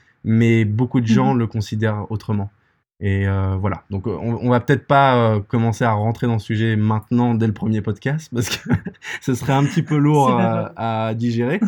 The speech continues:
Speaker 2: <laughs>
Speaker 1: Mais, euh, voilà, on va, on va terminer sur un, un, un point, en fait.
Speaker 2: Mm. J'aimerais juste revenir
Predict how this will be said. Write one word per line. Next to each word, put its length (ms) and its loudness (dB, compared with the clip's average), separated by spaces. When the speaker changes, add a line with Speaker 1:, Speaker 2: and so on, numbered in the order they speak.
Speaker 2:
<laughs> 220 -20
Speaker 1:
Mais, 340 4
euh, 180 2
voilà, 240 2
on 60 0
va, 160 0
on 60 -4
va 100 2
terminer 460 0
sur 320 -4
un, 260 -2
un, 300 -6
un 40 -4
point, 300 -2
en 100 -2
fait. 320 -6
Speaker 2:
Mm. 180 4
J'aimerais 380 2
juste 200 -4
revenir 580 0